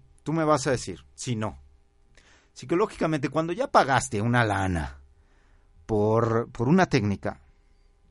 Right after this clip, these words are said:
<laughs> Pues, de entrada, tú ya dices, "No, sí, sí, sí es buena". Porque ya gastaste.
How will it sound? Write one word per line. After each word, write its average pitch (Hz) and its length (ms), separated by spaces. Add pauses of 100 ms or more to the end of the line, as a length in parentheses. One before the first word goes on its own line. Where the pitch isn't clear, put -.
(500)
<laughs> 131 280
Pues, 110 180
de 110 80
entrada, 190 480 (140)
tú 139 140
ya 143 160
dices, 120 300
"No, 113 160
sí, 101 240
sí, - 200
sí 113 180
es 92 100
buena". 95 380 (1120)
Porque - 280
ya 104 120
gastaste. 151 580